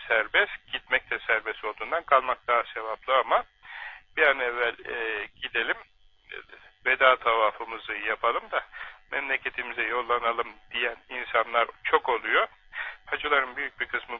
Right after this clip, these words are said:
bu arzuda olduğundan çok büyük bir izdiham oluyor. Artık bugün saat ikindiye kadar, e, hatırlatmıştım size daha önceki konuşmamda,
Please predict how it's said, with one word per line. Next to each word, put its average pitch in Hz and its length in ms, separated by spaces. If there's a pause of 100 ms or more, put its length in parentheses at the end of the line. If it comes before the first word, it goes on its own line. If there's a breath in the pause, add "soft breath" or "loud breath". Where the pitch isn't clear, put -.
bu 120 100
arzuda 120 380
olduğundan 113 680 (140)
çok 156 180
büyük 143 220
bir 127 240
izdiham 113 360
oluyor. 123 320 (440)
Artık 139 320 (300)
bugün 127 340 (200)
saat 123 280 (120)
ikindiye 123 540
kadar, 151 440 (840 loud breath)
e, - 40
hatırlatmıştım 135 960
size - 300
daha 120 180
önceki 117 320
konuşmamda, 113 640